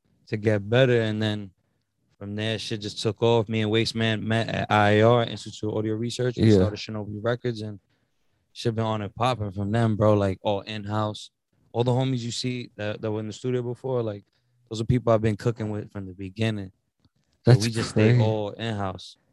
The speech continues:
Speaker 2: And then you ha-, you moved all around, but you're coming back to the city.
Speaker 1: Yeah.
Speaker 2: And you've stuck with it. Like, you,
Speaker 1: Yeah.
Speaker 2: do you ever think, like, rap would be the thing?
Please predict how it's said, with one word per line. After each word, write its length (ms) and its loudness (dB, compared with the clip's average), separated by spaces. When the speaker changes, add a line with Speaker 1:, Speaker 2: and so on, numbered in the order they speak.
Speaker 2:
And 100 6
then 140 6
you 240 6
ha-, 160 6
you 300 4
moved 960 2
all 300 6
around, 560 6
but 60 4
you're 140 6
coming 280 4
back 280 4
to 120 2
the 120 4
city. 520 4
Speaker 1:
Yeah. 220 -14
Speaker 2:
And 100 6
you've 140 6
stuck 320 2
with 320 4
it. 180 -2
Like, 280 4
you, 100 6
Speaker 1:
Yeah. 60 0
Speaker 2:
do 100 4
you 240 6
ever 280 4
think, 380 4
like, 220 4
rap 380 6
would 140 6
be 140 6
the 160 2
thing? 480 4